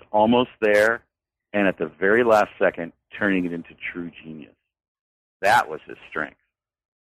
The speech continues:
And he did that over and over again in practically every scene in Citizen Kane, in shaping the material, in focusing it more and more closely on these images of Charles Foster Kane, which don't even really exist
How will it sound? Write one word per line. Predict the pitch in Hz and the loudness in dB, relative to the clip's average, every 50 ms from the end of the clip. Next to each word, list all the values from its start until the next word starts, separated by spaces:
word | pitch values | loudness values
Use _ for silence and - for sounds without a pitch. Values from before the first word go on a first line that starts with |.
| _ - | _ -6
And | 82 85 85 | -6 -4 -4
he | 90 92 | -6 -4
did | 82 95 90 80 | -2 -2 -2 0
that | 90 85 80 80 80 - _ _ _ _ _ _ _ _ - | 2 2 2 2 0 -4 _ _ _ _ _ _ _ _ -2
over | 110 117 120 131 123 123 127 127 123 | 2 2 4 4 2 2 2 0 0
and | - - 92 82 - | 0 0 -4 -4 -2
over | - 92 95 95 90 101 95 | -2 0 0 0 2 2 0
again | 90 82 78 85 80 82 80 78 76 - | 0 -2 -4 -8 -8 -8 -10 -12 -14 -14
in | 87 85 80 80 _ | -16 -18 -18 -18 _
practically | - - - 95 95 101 104 - - 110 - 113 110 92 - | -14 -6 -2 0 0 0 0 -4 -12 -12 -8 -6 -6 -6 -4
every | 90 90 - 85 90 85 - _ - | -6 -8 -8 -8 -16 -16 -18 _ -20
scene | - 82 78 76 76 71 _ | -18 -16 -16 -16 -18 -20 _
in | 73 73 _ _ | _ _ _ _
Citizen | 71 65 73 - 65 - - - - | -20 -20 -20 -20 _ -20 -20 -20 -18
Kane, | 69 64 - _ _ _ _ _ _ _ _ _ _ _ _ _ _ - | -20 -20 -20 _ _ _ _ _ _ _ _ _ _ _ _ _ _ -14
in | 92 85 80 - - - | -14 -10 -6 -4 -2 0
shaping | 107 104 107 - 120 117 | 2 2 2 0 0 0
the | 113 104 | 0 -2
material, | 104 - - - 95 87 85 82 82 82 82 82 - | -2 -4 -2 0 0 2 2 2 2 0 -2 -4 -6
in | 80 82 80 - - - | -10 -16 -20 -12 -4 0
focusing | 110 110 107 - 113 - - 113 107 | 0 0 0 0 -4 -8 -6 -8 -8
it | 98 - - | -8 -8 -8
more | 90 92 92 98 104 107 95 | -6 -4 0 2 2 2 2
and | 101 98 | 0 0
more | 95 95 92 92 | -2 -2 -4 -4
closely | - - - 87 85 87 _ _ - 92 87 87 82 _ _ _ _ _ _ _ - | -6 -8 -8 -6 -6 -6 _ _ -8 -8 -6 -8 -10 _ _ _ _ _ _ _ -6
on | 92 85 82 82 82 73 | -4 -2 -2 -2 -4 -8
these | 78 80 80 - - | -12 -14 -16 -12 -8
images | 92 95 98 101 85 - 95 92 92 87 85 | -4 -2 -2 -2 -2 -2 -2 -4 -4 -4 -6
of | 78 73 - | -10 -12 -10
Charles | - - 92 85 85 82 - - | -6 -2 -2 0 -2 -2 -4 -4
Foster | 85 80 82 - _ - 73 | -2 -2 -2 -4 _ -14 -20
Kane, | - _ - 85 82 80 78 76 76 _ _ _ _ _ _ _ _ _ _ _ | -18 _ -14 -14 -14 -14 -16 -18 -20 _ _ _ _ _ _ _ _ _ _ _
which | - 104 - - - | -8 -8 -6 -4 0
don't | - 143 175 202 | 0 2 2 2
even | 202 190 165 143 | 2 2 2 2
really | 135 143 143 143 139 - | 4 4 4 4 2 2
exist | 104 110 101 87 87 104 123 131 - | 0 -2 -4 -4 0 2 2 2 0